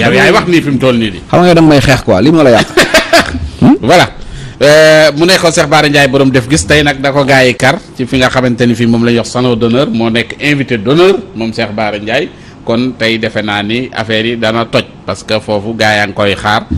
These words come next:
Speaker 1: Cheikh Bara Ndiaye ca salon d'honneur. Kon numéro téléphone bi nag di leen wax ne leen soixante-dix-sept la, six cent dix, quatre-vingt-un, quatre-vingt-un, soixante-dix-sept, six cent dix, quatre-vingt-un, quatre-vingt-un.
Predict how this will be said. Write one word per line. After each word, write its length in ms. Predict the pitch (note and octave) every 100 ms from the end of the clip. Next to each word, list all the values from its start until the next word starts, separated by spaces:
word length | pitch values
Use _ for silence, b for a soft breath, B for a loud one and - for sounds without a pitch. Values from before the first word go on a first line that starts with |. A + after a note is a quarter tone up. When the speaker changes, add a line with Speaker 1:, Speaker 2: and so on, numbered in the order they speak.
| -
Speaker 1:
Cheikh 200 | - G#2
Bara 280 | G2+ G2+ G2+
Ndiaye 340 | G2 G2 G#2+ G#2+
ca 260 | A#2+ A#2+
salon 500 | - B2 A#2+ A#2+ B2
d'honneur. 460 | A#2+ A#2 B2 A#2+ F#2+ B B B2+ -
Kon 140 | B2+
numéro 320 | B2+ C#3 C#3 B2+
téléphone 500 | C3 B2+ A#2+ B2+ A#2
bi 80 | A#2+
nag 180 | C#3+
di 80 | B2+
leen 160 | C3 B2+
wax 120 | A#2+
ne 100 | A#2+
leen 140 | A#2+ A2+
soixante-dix-sept 600 | B2 B2 A#2 A2 A#2 A2
la, 80 | A#2+
six 180 | A#2
cent 200 | A2+ A2+
dix, 280 | G#2 G#2+ G2+
quatre-vingt-un, 680 | - G#2 G#2 G#2 G2+ G2+ F#2+
quatre-vingt-un, 560 | E2+ G2+ G2 F#2+ B2 D3 B B B -
soixante-dix-sept, 640 | B2+ A#2 A2+ G#2+ A#2+ A#2+
six 140 | A#2+
cent 160 | A#2 A2
dix, 220 | G2 A#2+
quatre-vingt-un, 580 | - A2 G#2+ A2 A#2 A#2
quatre-vingt-un. 680 | A#2+ - A2+ A#2 A2+ A2 F#2